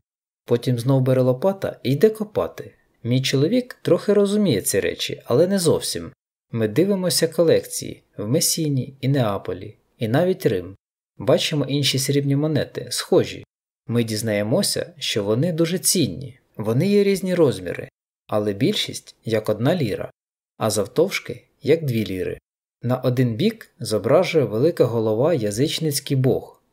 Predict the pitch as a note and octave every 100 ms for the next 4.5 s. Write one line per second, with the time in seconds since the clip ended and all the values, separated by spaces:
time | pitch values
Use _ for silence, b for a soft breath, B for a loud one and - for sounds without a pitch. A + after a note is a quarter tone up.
0 | _ A#2 G#2 G2+ G#2 A3 F3 F2+ - _
1 | _ _ _ - F2+ - _ _ _ -
2 | G#2+ A2+ G#2 C3 G#3+ G#3+ - C3 G#2+ F#2
3 | A2+ E3 F3+ C3 A2+ A#2 A2+ A#2 A#2 A2+
4 | F#2 F2 - -